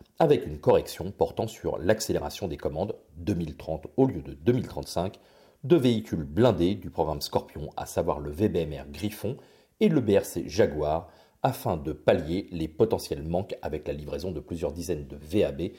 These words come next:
et d'A M X dix R C à l'Ukraine. Aujourd'hui, le gouvernement estime que les besoins des armées s'élèvent à quatre cent treize virgule trois milliards d'euros sur sept ans, deux mille vingt-quatre à deux mille trente,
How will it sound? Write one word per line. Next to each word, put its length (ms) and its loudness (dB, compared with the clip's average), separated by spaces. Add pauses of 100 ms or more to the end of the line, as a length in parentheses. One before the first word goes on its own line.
(260)
et 140 6
d'A 100 4
M 140 4
X 140 -10
dix 220 -8
R 120 -8
C 420 -6
à 80 2
l'Ukraine. 500 -8 (600)
Aujourd'hui, 500 4
le 100 -2
gouvernement 500 6
estime 300 0
que 80 0
les 80 6
besoins 240 4
des 160 4
armées 220 4
s'élèvent 400 4
à 80 2
quatre 240 2
cent 140 2
treize 240 2
virgule 280 -2
trois 220 0
milliards 460 2
d'euros 240 0
sur 180 -10
sept 240 -4
ans, 220 -4 (120)
deux 80 -8
mille 140 -10
vingt-quatre 340 -2
à 60 -2
deux 140 -10
mille 120 -10
trente, 300 -4